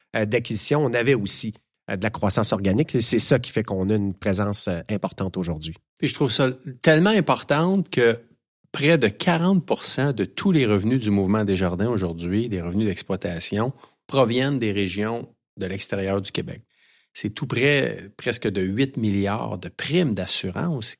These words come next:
Speaker 2: qui sont générées à l'extérieur du Québec. Donc, souvent, moi, j'aime ça dire, les, au Québec, les gens voient toutes les activités du mouvement Desjardins, mais à l'extérieur, les activités sont, sont maintenant très, très, très, très,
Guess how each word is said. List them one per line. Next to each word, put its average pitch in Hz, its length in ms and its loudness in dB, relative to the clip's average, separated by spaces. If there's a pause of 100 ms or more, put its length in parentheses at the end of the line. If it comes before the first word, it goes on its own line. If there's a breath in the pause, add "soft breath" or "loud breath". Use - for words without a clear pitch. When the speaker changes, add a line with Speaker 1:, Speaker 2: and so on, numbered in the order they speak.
(340)
Speaker 2:
qui - 160 -8
sont 104 260 -2
générées 98 600 -6
à 92 120 -10
l'extérieur 110 800 -4
du 90 160 -6
Québec. 90 340 -6
Donc, 117 220 -2
souvent, 131 240 0
moi, 123 120 -2
j'aime 107 200 -2
ça 107 160 -2
dire, 117 180 -2
les, 101 220 -6 (560 soft breath)
au 110 80 -12
Québec, 131 320 0
les 117 100 0
gens 117 180 -2
voient 110 140 -4
toutes 127 160 -6
les 104 200 -4
activités 107 440 -2
du 117 80 -2
mouvement 104 280 0
Desjardins, 98 420 -4
mais 107 100 -4
à 90 100 -6
l'extérieur, 104 720 -6 (340)
les 98 200 -8
activités - 380 -8
sont, - 420 -10
sont - 160 -12
maintenant 98 400 -8
très, 131 200 -2
très, 104 220 -4
très, 98 160 -18
très, 101 400 -8